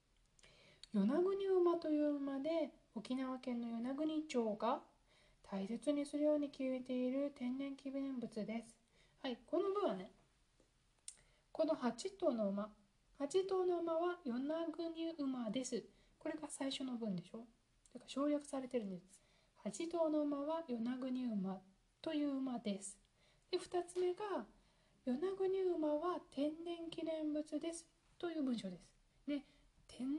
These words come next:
然記念物が何かを説明しているのがその前。与那国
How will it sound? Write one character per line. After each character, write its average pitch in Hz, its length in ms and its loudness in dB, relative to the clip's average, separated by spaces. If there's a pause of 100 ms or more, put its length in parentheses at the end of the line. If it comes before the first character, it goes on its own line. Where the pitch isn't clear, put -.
(120)
然 339 140 -4 (240)
記 330 140 -10
念 330 320 0
物 254 240 -2
が 226 120 0
何 254 300 -2
か 190 240 -6 (800)
を 330 220 -6
説 247 320 -4
明 247 220 -2
し - 100 -12
て 254 100 -4
い 247 60 0
る 254 120 0
の 240 120 -2
が 302 120 4
そ 262 120 -8
の 240 180 -4 (100)
前。 240 160 -4 (1500)
与 269 220 4
那 392 180 4
国 392 140 2